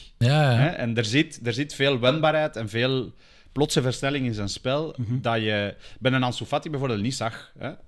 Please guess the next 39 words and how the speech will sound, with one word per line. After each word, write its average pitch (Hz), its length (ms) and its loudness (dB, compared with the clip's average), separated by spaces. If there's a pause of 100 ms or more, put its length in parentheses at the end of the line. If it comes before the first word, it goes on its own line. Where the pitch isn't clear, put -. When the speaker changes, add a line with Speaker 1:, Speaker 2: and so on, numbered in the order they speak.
Speaker 2:
Dat 113 120 -4
is 110 60 -6
een 110 100 -4
totaal 131 320 0
andere 127 240 0
speler. 143 380 -2
En 117 160 -2
Speaker 1:
Ansu 127 180 4
Fati 160 200 0
was 127 200 2
direct 127 260 4
Speaker 2:
ja, 147 100 8
Speaker 1:
naar 143 80 6
Speaker 2:
voilà, 120 240 6
Speaker 1:
doel. 117 80 4
Speaker 2:
heel 143 220 6
direct 147 240 2
naar 135 120 4
Speaker 1:
Ja, 123 100 2
Speaker 2:
doel. 139 160 0
Speaker 1:
ja. 113 500 4
Speaker 2:
Eh, 104 60 -6 (480)
en, 120 380 0
en 120 240 -2
bij, 107 440 2
en 113 220 -6
bij 117 100 0
Lamine 117 240 4
Yamal 113 260 4
heb 160 140 -2
je - 80 0
het 127 100 -2
gevoel 131 360 0
van, 123 320 0
ja, 120 200 0
dat 117 120 -2
is - 60 -6
zo, 101 400 -4 (640)
eh, 73 100 -10